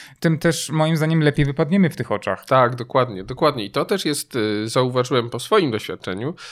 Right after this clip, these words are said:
Speaker 2: że to jest też taka maniera tego, że może ja nie zadam pytań, żeby nie wyjść na takiego ignoranta, tylko ja już jestem pełny profesjonalista. W sensie
Speaker 1: Mhm.
Speaker 2: na początku mojej drogi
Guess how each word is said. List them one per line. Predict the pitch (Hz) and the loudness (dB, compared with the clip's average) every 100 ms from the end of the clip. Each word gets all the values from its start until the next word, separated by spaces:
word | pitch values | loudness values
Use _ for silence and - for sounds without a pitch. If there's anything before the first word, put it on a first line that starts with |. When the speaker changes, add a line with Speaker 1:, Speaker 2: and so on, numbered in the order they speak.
| - - | -18 -16
Speaker 2:
że | - | -4
to | 143 | -2
jest | 160 | 0
też | 147 | -2
taka | - 135 135 123 - _ _ _ _ _ _ _ - - | -4 0 2 0 -2 _ _ _ _ _ _ _ -12 -10
maniera | 104 113 110 117 139 117 | 0 0 4 4 6 4
tego, | - 123 123 113 | 2 0 2 0
że | 120 107 98 | 2 0 0
może | 107 113 127 | -4 -2 0
ja | 113 123 | 2 2
nie | 120 | 2
zadam | 110 175 147 110 - | 0 0 0 -4 -8
pytań, | 127 - 117 139 | -12 -6 -4 -4
żeby | 131 117 120 | -4 -4 -2
nie | 143 | -2
wyjść | 156 127 | -2 -4
na | 120 | -6
takiego | 113 110 120 117 | -8 -10 -6 -6
ignoranta, | 117 120 107 123 156 | -6 -6 -4 -4 -6
tylko | 135 127 | -6 -2
ja | 131 | 2
już | 135 139 139 | 2 0 -6
jestem | 127 135 139 123 120 | -4 -2 -2 -2 0
pełny | 131 120 117 | 0 0 -4
profesjonalista. | 113 113 107 101 95 92 - 175 | -10 -10 -10 -6 -6 -6 -4 -4
W | |
sensie | 147 127 | -2 -2
Speaker 1:
Mhm. | 120 | -2
Speaker 2:
na | 110 | 0
początku | 156 147 139 | 0 -2 -4
mojej | 107 | -4
drogi | 104 127 175 | 0 0 -2